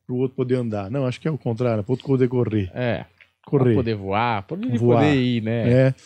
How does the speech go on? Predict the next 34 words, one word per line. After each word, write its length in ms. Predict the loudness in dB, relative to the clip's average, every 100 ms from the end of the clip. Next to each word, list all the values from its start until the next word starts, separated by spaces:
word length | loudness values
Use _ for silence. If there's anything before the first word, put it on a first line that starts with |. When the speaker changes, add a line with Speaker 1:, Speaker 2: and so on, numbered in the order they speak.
| -20 _ -20 -20 -4
Speaker 1:
É, 280 | 2 4 4
pra, 280 | 4 2 2
pra 160 | 0
cair 280 | 0 2 2
com 120 | 0 -2
estilo. 480 | -2 -6 -4 -4 -6
Speaker 2:
Exato. 500 | -10 -4 -2 -2 -4
Speaker 1:
Não 180 | -4 -2
é? 200 | 0 -2 _ _ _ -6
O 360 | -2 2 2
Exorcista 760 | 4 2 0 -2 -6 -2 -2 -2 _ _ _ _ -12
e 220 | -6 -2
O 140 | -2 -2
Exorcismo 360 | -6 -6 -6
de 40 | -6
Emily 200 | -4 -4
Rose 280 | -2 -2 -2
já 120 | -4
tem 300 | -2 -4 -4
essa 220 | -4 -6
outra 300 | -6 -8 -10
coisa 340 | -4 -2 -2 -6
do 100 | -10
filme 220 | -10 -10
sangrento, 840 | -6 -6 -4 -2 0 0 0 -4 -4 -12 _ -6
mas 200 | -4 -4
que 100 | -2
também 460 | 0 2 2 2
cria 340 | 0 0 2 0
tensão, 760 | -2 -6 -6 -4 0 0 0
que 140 | -2 -4
são 220 | -2 -2
filmes 280 | -2 -4 -2
lentos 840 | 0 2 4 4 2 -2 -8 -8